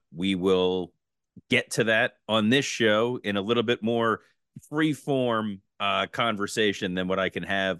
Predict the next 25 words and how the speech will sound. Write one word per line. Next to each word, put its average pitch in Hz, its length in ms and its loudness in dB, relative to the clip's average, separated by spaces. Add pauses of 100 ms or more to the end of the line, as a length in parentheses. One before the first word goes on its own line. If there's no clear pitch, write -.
on 90 280 -2
there 92 260 0
with, 85 340 -4
with 90 300 -4
him, 92 320 0 (400)
uh, 85 320 2
in 92 100 -2
the 95 60 2
buttoned 104 360 0
up 104 180 0
realm. 92 400 -2
Uh, 95 180 0
but 107 120 -2
we 120 120 4
also 120 320 0
got 107 340 -2
Dynamite 107 520 -2
or 87 260 -8
Dud. 135 400 2 (320)
We're 101 80 -4
gonna 98 160 -4
talk 98 320 -4
C 127 300 2
M 95 200 -4
Punk, 127 540 -8